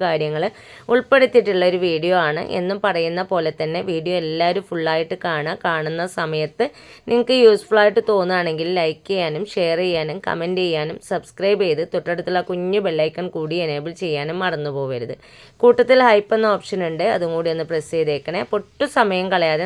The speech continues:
നമുക്ക് ഇന്നത്തെ ഫസ്റ്റ് ടിപ്പിലേക്ക് പോവാം. അപ്പോൾ ഞാൻ ഒരു കുഞ്ഞ്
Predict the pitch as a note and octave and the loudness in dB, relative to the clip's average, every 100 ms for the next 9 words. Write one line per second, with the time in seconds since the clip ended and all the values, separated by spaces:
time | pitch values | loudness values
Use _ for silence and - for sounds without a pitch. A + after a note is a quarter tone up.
0 | G3 D#3+ D#3+ D#3 C#3+ F#3 - E3 - - | -4 -6 -6 -6 -6 -6 -4 -6 -4 -6
1 | - - F#3 D#3+ D#3 D#3 D3+ A#2+ C#3 - | -6 -6 -8 -2 -2 -4 -6 -6 -6 -10
2 | _ - - - _ - D4+ C4+ A#3+ B3 | _ -20 -20 -20 _ -4 0 4 2 4
3 | A#3 A3 A#3 G#3 G3 | 4 4 4 2 2